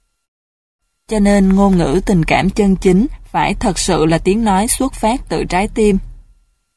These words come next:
Không có một tấm lòng nhân ái mênh mông, một trái tim tột bậc một con người, thì làm sao có thể tác động sâu xa đến hàng triệu trái tim khác với những phương tiện ngôn ngữ hàng ngày, bình thường và giản dị đến thế?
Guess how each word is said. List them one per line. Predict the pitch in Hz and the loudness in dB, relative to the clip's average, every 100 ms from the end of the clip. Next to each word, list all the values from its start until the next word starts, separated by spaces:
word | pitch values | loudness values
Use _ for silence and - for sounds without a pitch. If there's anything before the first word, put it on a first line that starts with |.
| _ _ _ _ _ | _ _ _ _ _
Không | 240 214 | -4 -4
có | - 190 | 0 0
một | 262 202 | 0 0
tấm | 185 226 | 0 0
lòng | 247 196 165 | 0 2 2
nhân | 175 196 | 2 0
ái | 180 175 208 | 0 0 0
mênh | 247 220 | 0 0
mông, | 214 214 208 - - - - | 2 2 2 -2 -10 -20 -8
một | 190 160 | -6 -4
trái | 190 220 | -4 -4
tim | 233 214 202 | 0 2 2
tột | - 180 160 | 0 -2 -2
bậc | 165 170 - | -2 -2 -2
một | 175 160 | -4 -2
con | 214 214 202 | -2 0 2
người, | 190 170 151 - - _ _ _ | 2 2 -2 -8 -20 _ _ _
thì | 220 | -2
làm | 208 196 | 0 0
sao | 180 233 226 226 | 0 -2 0 0
có | - | -2
thể | - 143 | -2 -2
tác | 175 233 - | 0 -2 -2
động | 165 - | -4 -4
sâu | 156 214 208 | -2 0 0
xa | - 214 208 | 0 0 2
đến | 190 185 247 | 2 0 -2
hàng | 254 185 165 | -2 -2 -2
triệu | 170 131 | -2 -2
trái | 160 202 | -2 -4
tim | - 220 | -2 -2
khác | 202 208 233 - - _ _ - | -2 0 0 -2 -18 _ _ -8
với | 175 180 247 | -2 0 2
những | 196 147 | 0 0
phương | 196 - 214 | -2 0 0
tiện | 196 151 143 | 2 -2 0
ngôn | 185 202 | 2 2
ngữ | 165 | 0
hàng | 190 220 185 | 0 -2 -2
ngày, | 170 165 151 - - - | 0 0 -2 -4 -16 -6
bình | 202 196 | 0 0
thường | 214 202 190 170 - | 2 2 2 0 -2
và | 185 170 | -2 0
giản | 147 143 185 214 | -2 -2 -2 0
dị | 147 143 | 0 0
đến | 156 202 | -2 -2
thế? | 214 170 202 | -2 -2 -2